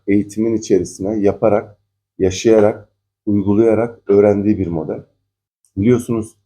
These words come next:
biz bir şeyi yaparak öğrendiğimizde, yaparak uyguladığımızda onu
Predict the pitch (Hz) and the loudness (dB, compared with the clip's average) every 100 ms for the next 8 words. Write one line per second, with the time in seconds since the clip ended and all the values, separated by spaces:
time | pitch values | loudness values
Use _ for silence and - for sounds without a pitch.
0 | _ _ - 104 107 104 123 113 104 117 | _ _ -6 -4 -4 -2 2 2 2 0
1 | 120 113 _ _ 98 104 104 107 107 90 | -2 -4 _ _ 0 2 2 0 0 -2
2 | 98 120 123 _ _ 92 95 104 117 110 | -4 -6 -10 _ _ -4 -2 2 0 2
3 | 98 95 98 90 92 92 87 127 127 _ | -2 -2 -2 0 -2 -4 -6 -8 -8 _
4 | _ _ _ _ 107 110 123 | _ _ _ _ -4 -2 -2